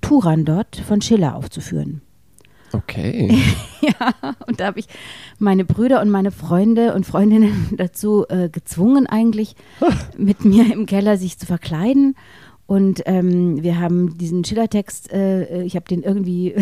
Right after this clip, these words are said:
Speaker 1: <laughs> überarbeitet und da eine Fassung draus gemacht. Und dann, ähm, war, hatte ich aber damals die Rolle der Soufflöse.
Speaker 2: Okay.
Speaker 1: Ähm, lag hinterm Vorhang und war nur ab und zu so eine Magd. Und meine Freundin war die Turandot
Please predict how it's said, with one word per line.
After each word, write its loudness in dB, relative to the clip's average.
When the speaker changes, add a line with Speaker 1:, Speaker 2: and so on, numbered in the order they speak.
Speaker 1:
<laughs> -14
überarbeitet -4
und -10
da -4
eine 2
Fassung -2
draus -2
gemacht. 2
Und 0
dann, 2
ähm, 2
war, 0
hatte 0
ich 0
aber 2
damals 2
die 0
Rolle 4
der 2
Soufflöse. -2
Speaker 2:
Okay. -6
Speaker 1:
Ähm, 4
lag 0
hinterm 0
Vorhang 0
und -2
war 2
nur 0
ab -4
und 2
zu -4
so -2
eine 2
Magd. -2
Und 2
meine 2
Freundin 0
war -2
die -8
Turandot -4